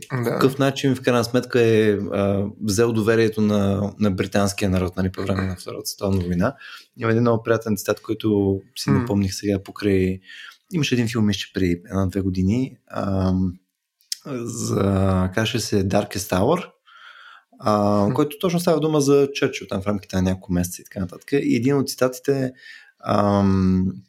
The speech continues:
Speaker 2: "He mobilized the English language and sent it into battle." Тоест, нали, начинът, по който всъщност той е убедил хората, нали, Чърчил е просто използвал, нали, а, английския като, като, като оръжие,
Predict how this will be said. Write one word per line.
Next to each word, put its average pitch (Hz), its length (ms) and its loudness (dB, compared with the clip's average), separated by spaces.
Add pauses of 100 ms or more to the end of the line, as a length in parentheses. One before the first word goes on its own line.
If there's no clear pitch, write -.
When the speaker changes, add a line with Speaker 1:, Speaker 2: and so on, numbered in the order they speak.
(320)
Speaker 2:
"He - 120 -2
mobilized 120 680 4
the 117 160 2
English 101 280 0
language 123 460 0 (260)
and 104 120 0
sent 110 320 0
it 110 200 -6
into 104 180 -2
battle." 101 420 -2 (720)
Тоест, 117 260 2
нали, 123 160 4
начинът, 120 460 2
по - 80 -10
който 156 180 4
всъщност 143 300 0
той 151 80 6
е 147 40 8
убедил 143 320 4
хората, 104 400 0
нали, 95 160 -2
Чърчил 143 540 0
е 123 280 2 (460)
просто 110 280 0
използвал, 127 800 2
нали, 123 420 0 (140)
а, 107 120 2 (400)
английския 123 600 0
като, 123 280 -4
като, 117 480 2 (760)
като 123 400 2
оръжие, 131 840 6